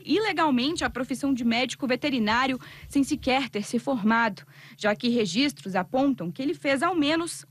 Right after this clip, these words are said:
uma cirurgia em uma cobra dentro de um comércio da família.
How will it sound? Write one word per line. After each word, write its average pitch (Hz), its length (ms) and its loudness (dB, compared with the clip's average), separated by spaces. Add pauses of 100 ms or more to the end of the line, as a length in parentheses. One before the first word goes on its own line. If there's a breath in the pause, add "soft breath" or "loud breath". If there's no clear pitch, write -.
uma 440 280 0
cirurgia 302 680 0 (280 loud breath)
em 247 80 0
uma 277 180 4
cobra 240 540 0
dentro 254 400 -2
de 233 100 -2
um 262 60 -2
comércio 247 480 0
da 233 100 0
família. 233 560 2